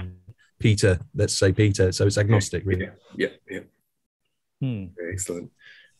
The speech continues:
Speaker 2: Okay, and, uh, so you have, uh, your, uh, A N C earbuds. You, uh, steal off one of the microphone's audio stream, uh,
Speaker 1: Yeah.
Speaker 2: process on that,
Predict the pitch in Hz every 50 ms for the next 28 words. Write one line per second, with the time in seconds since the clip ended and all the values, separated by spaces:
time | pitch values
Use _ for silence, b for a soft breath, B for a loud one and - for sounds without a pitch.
0 | _ - 117 110 120 123 - 120 113 113 113 113 110 120 113 110 107 107 107 -
1 | 131 117 110 110 113 110 - - 117 113 110 107 101 104 117 110 104 - - -
2 | 113 104 104 101 98 101 104 104 107 104 117 113 107 104 104 104 104 101 101 107
3 | 127 123 113 110 - 117 110 107 107 110 113 107 107 - - B B B B B
4 | B _ - 110 107 107 101 101 110 110 101 98 95 98 95 - - - - 135
5 | 127 123 123 120 113 110 120 - - - - _ - 123 110 113 110 104 110 104
6 | 101 107 107 110 - - 110 - - 110 104 104 104 - - - 123 107 107 107
7 | 110 107 104 95 - - - - 98 95 98 107 120 139 156 147 143 _ _ _
8 | _ _ _ _ _ - 101 107 120 127 113 - - - - - 123 107 - -
9 | 113 107 107 113 131 147 143 139 -